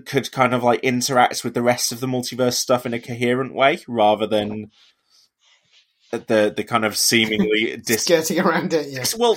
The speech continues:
Speaker 1: disconnected. Well, it more like the way that the movies handled the fallout from,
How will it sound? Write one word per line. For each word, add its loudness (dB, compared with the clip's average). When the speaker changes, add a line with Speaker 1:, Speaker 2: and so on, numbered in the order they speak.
Speaker 1:
disconnected. 0
Well, 0
it -2
more 4
like 0
the -2
way 4
that -2
the -2
movies -2
handled -2
the -10
fallout 0
from, -2